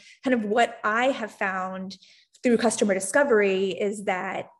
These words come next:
providing an end-to-end solution, so not only generating the Q R codes ourselves, but also hosting the video content, we're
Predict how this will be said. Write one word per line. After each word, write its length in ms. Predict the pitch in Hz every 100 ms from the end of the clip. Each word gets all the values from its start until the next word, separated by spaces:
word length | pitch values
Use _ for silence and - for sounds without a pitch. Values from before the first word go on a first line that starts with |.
| _ _
providing 600 | 247 220 220 254 247 214
an 80 | 208
end-to-end 720 | 220 214 214 226 208 208 208
solution, 560 | 208 185 180 - 170 175
so 140 | 190
not 240 | 202 214
only 260 | 220 214 208
generating 400 | 208 202 202 196
the 80 | 196
Q 200 | - 202
R 220 | 196 190
codes 300 | 226 190 196
ourselves, 600 | 175 - 214 190 190 -
but 80 | -
also 260 | 160 - 185
hosting 440 | 202 190 - 185
the 80 | 202
video 260 | 214 214 185
content, 480 | - - - - - - - -
we're 560 | 240 247 240 240 233